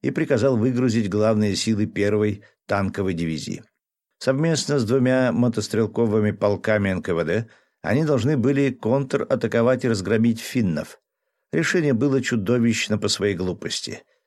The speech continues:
На весах войны Ленинград и Петрозаводск имели совершенно разный вес, и к тому же в карельских озерных лесах танки были бесполезны.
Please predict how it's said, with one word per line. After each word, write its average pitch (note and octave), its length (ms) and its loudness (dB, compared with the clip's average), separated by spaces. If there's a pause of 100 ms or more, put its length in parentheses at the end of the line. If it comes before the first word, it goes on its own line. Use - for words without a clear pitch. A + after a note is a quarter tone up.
На - 60 -2
весах A2+ 440 2
войны A2+ 540 2 (220)
Ленинград A#2 760 2
и A#2 240 2
Петрозаводск A2+ 1000 -2 (240)
имели D#3 320 0
совершенно C#3 680 0
разный A#2+ 380 2
вес, G2+ 420 -2 (220)
и G2+ 100 -2
к - 60 -12
тому A2+ 320 2
же G#2 140 0
в F#2 100 -8
карельских G#2+ 560 -2
озерных G#2 500 0
лесах G2 500 -2 (360)
танки B2 380 0
были G#2 580 0
бесполезны. F2 840 -4